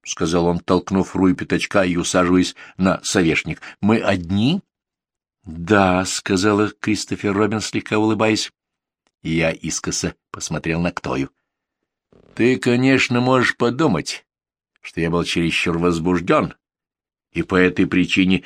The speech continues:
и впрямь не заметил многочисленной компании, толпившейся вокруг Кристофера Робина. Но не торопись с выводами». Ослик выдержал многозначительную паузу, после чего продолжил. «Разумеется, я всех их видел.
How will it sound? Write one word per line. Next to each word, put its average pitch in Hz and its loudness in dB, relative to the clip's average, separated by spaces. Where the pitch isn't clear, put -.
и 90 2
впрямь 92 2
не 92 4
заметил 101 2
многочисленной 92 2
компании, 87 0
толпившейся 92 0
вокруг 90 -2
Кристофера 107 0
Робина. 78 0
Но 110 4
не 117 2
торопись 113 -2
с - -8
выводами». 62 -10
Ослик 87 -2
выдержал 87 0
многозначительную 78 -6
паузу, 117 -2
после - -6
чего 82 -6
продолжил. 69 -8
«Разумеется, 131 0
я 185 0
всех - -2
их 147 -4
видел. 92 0